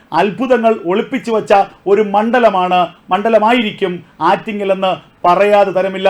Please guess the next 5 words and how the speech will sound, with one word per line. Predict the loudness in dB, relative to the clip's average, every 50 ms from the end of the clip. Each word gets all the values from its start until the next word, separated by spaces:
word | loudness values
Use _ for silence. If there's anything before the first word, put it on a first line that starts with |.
| 2 0 -2 -8 _ -8
എന്തായാലും | 0 2 4 4 4 4 0 -2 -4 -10 _ _ -4
നരേന്ദ്രമോദി | 0 2 2 2 2 0 -2 -4 -2 -2 -2 -4 -4 -4
കൂടെ | -4 -2 -2 -2 -4 -6 -8
എത്തുന്നതോടുകൂടി | -10 -8 -8 -6 -6 -4 -4 -4 -4 -2 -2 0 0 0 -2 -6 _ _ -4 -2 -2
ആറ്റിങ്ങലിലെ | -2 -4 -8 -10 -8 -8 -6 -6 -6 -6